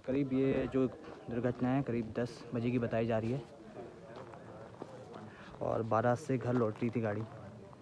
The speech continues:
तो काफ़ी लोग आ चुके हैं।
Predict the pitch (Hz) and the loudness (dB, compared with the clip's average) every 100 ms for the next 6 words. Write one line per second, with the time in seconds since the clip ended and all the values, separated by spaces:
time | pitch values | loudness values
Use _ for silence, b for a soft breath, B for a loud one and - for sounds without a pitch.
0 | - - - - - - - 110 110 107 | -18 -16 -16 -14 -14 -14 -16 -14 -12 -12
1 | 107 104 110 101 107 113 - - - - | -14 -16 -16 -14 -14 -14 -16 -18 -20 -20
2 | - - - - - - - _ _ _ | -20 -18 -18 -20 -20 -20 -20 _ _ _
3 | - - - - - 110 123 120 117 110 | -20 -18 -12 -8 -4 -4 -2 0 0 -2
4 | - - 117 | -6 -8 -8